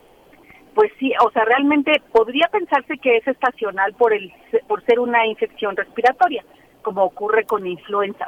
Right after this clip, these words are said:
Sin embargo, lo que estamos viendo es que hemos tenido periodos de, eh, altos números de casos, no solamente en la parte de invierno, sino también en, en otros, este, estaciones.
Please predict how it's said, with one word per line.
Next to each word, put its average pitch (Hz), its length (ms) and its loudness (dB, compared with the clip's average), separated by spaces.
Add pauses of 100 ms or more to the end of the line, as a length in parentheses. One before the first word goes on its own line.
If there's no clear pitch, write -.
(100)
Sin 196 180 -10
embargo, 226 360 2
lo 247 100 0
que - 100 -20
estamos 247 360 -6
viendo 240 400 0
es 226 100 0 (100)
que 240 140 0 (300)
hemos 247 260 2
tenido 247 420 2
periodos 220 560 2 (200)
de, 190 640 -6
eh, 175 360 -8 (100)
altos 240 400 0
números 240 440 2
de 196 120 -6
casos, 226 400 -2
no 254 120 2
solamente 226 500 -2
en 214 80 -4
la 180 240 0 (340)
parte 226 260 0
de 220 100 -2
invierno, 262 580 0
sino 190 240 0
también 202 520 -2
en, 208 220 -2
en 190 320 -2
otros, 226 380 2 (100)
este, - 760 -8
estaciones. 233 760 0